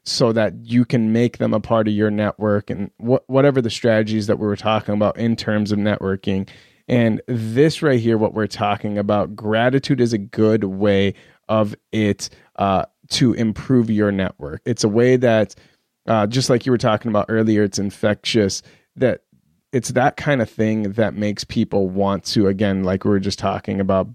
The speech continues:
be closer to you or be a part of your circle or invite you into their circle. And that's why we're calling this a bonus point, is that it does expand and improve your network.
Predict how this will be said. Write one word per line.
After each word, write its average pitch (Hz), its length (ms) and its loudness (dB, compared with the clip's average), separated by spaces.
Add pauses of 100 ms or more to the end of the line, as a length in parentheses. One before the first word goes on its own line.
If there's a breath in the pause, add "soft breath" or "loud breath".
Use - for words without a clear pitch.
be 117 140 4
closer 107 460 0
to - 180 -4
you 101 240 2
or 92 100 2
be 113 220 0
a 110 40 2
part 107 260 -2
of 101 60 -2
your 101 140 -2
circle 98 320 -4
or 98 100 -2
invite 101 340 -2
you 104 80 2
into 104 180 -2
their 104 160 0
circle. 98 560 -2 (340 soft breath)
And 117 100 2
that's 113 200 2
why 113 160 4
we're 104 100 2
calling 104 300 0
this 101 180 -2
a 101 100 0
bonus 107 460 0
point, 98 340 -6
is 98 220 -6
that 98 160 0
it 98 160 -4
does 110 240 4
expand 101 600 -2
and 95 100 0
improve 95 380 0
your 92 100 2
network. 92 560 -4